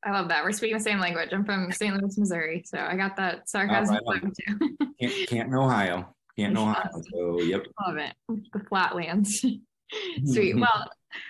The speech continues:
Speaker 1: um, Joe, I'm curious, what would be, like, your biggest piece of advice to somebody who wants to own their own gym? You know, you've been through ups and downs with business partners, but, you know, you're on the other side now, um, with this business.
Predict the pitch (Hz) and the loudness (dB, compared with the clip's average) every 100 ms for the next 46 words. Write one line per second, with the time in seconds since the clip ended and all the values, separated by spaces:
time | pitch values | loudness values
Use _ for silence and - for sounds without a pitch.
0 | - - 254 220 202 214 247 240 277 277 | -8 2 4 4 2 2 2 2 0 2
1 | 240 226 208 208 226 330 254 247 208 196 | 2 2 0 0 0 -2 0 0 0 0
2 | 208 220 214 208 208 202 208 196 185 180 | 0 0 0 0 -2 -4 -2 0 2 2
3 | 190 - 190 185 185 185 190 196 190 190 | 2 -2 0 0 0 0 2 2 2 0
4 | 190 - 185 190 175 160 143 156 - 190 | -2 -2 0 0 -2 -4 -6 -6 -6 -8
5 | - 185 185 190 190 196 190 185 - - | -6 -2 0 -2 0 -2 2 0 0 -2
6 | 185 165 190 175 262 240 220 214 - 202 | -2 -2 -2 -4 -2 0 -2 -2 -2 0
7 | 196 196 196 170 165 - 180 175 165 180 | 0 0 -2 -4 -4 -4 -4 -4 -4 -4
8 | 196 196 196 190 185 190 185 190 _ _ | -2 0 0 0 0 2 0 -2 _ _
9 | - 180 180 190 190 190 196 190 190 | -4 -2 -2 -2 -4 -2 -2 -2 -2